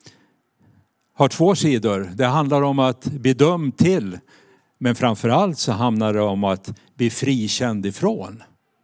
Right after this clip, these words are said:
Det är alltså en dag för fest och glädje. Temat i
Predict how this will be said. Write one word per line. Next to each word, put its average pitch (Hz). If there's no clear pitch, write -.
Det 143
är 135
alltså 131
en 123
dag 135
för 117
fest 127
och 113
glädje. 120
Temat 175
i 151